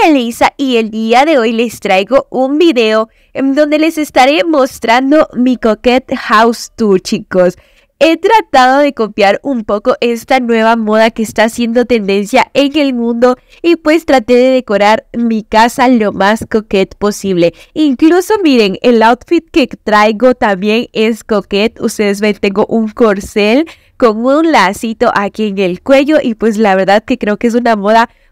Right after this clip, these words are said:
muy cute, muy bonita. Y pues bueno, vamos a empezar.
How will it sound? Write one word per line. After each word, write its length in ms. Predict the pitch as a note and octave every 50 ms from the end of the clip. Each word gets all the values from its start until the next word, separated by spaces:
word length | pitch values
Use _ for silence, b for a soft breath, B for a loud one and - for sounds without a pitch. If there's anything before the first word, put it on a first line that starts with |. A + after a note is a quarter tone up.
| _ -
muy 240 | D4+ F4+ G4 G4
cute, 460 | E4 _ - C#4 D#4+ D#4+ D#4+ D#4+ - -
muy 320 | C4+ C#4+ D4+ D#4 D#4 C#4
bonita. 640 | B3+ B3+ C4+ B3+ A3+ A3 G3 F#3+ - - F3+ E3 E3 b b b b b
Y 160 | - D4 E4
pues 260 | E4 - F4 F4 D#4+
bueno, 300 | D4 D#4+ D4 C4+ A3 A3
vamos 480 | F#3 F3 A3+ B3 C#4+ D4 F4 G4+ F4+ -
a 80 | B3+ C4+
empezar. 720 | C4+ A3 G3+ - F#3+ F3+ - - - G3+ F3 E3+ E3 E3